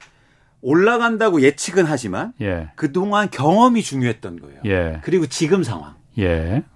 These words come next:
Speaker 2: 어.
Speaker 1: 지금도 똑같아요.
Speaker 2: 예.
Speaker 1: 지금도 금리가 높은 상황이죠.
Speaker 2: 예.
Speaker 1: 계속 올라왔죠.
Speaker 2: 예.
Speaker 1: 근데 누구나 지금 향후로 내려갈 거라고 예상하죠.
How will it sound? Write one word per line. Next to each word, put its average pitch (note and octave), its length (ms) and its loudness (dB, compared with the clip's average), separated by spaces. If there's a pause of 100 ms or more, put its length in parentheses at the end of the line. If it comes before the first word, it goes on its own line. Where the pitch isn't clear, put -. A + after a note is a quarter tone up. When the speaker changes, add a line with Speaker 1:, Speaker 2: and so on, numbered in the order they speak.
(100)
Speaker 2:
어. E2 260 -2
Speaker 1:
지금도 D3 420 4
똑같아요. C3 560 -4 (100)
Speaker 2:
예. E2+ 220 -2 (160)
Speaker 1:
지금도 F3 360 4
금리가 E3 360 4
높은 C3+ 280 2
상황이죠. G2+ 460 0
Speaker 2:
예. F2 280 -2
Speaker 1:
계속 D#3+ 340 2
올라왔죠. B2+ 720 0
Speaker 2:
예. E2+ 300 -4
Speaker 1:
근데 G#3+ 200 2
누구나 G3+ 420 0
지금 F#3 220 -2
향후로 G3 360 0
내려갈 D#3 380 6
거라고 B2+ 340 4
예상하죠. A2+ 560 0